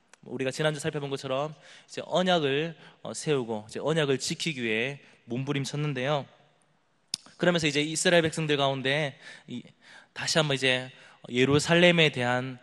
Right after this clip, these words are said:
그 회복에 대한, 그리고 하나님의 뜻 가운데 이 살아가려고 하는,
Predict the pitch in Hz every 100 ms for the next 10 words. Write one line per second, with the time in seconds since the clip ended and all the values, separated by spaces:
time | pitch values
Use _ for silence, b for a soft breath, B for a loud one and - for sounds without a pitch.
0 | _ - 127 180 185 170 139 117 120 -
1 | 143 156 190 180 170 196 202 190 175 175
2 | 160 147 160 165 B B 135 - 175 175
3 | 160 156 151 143 143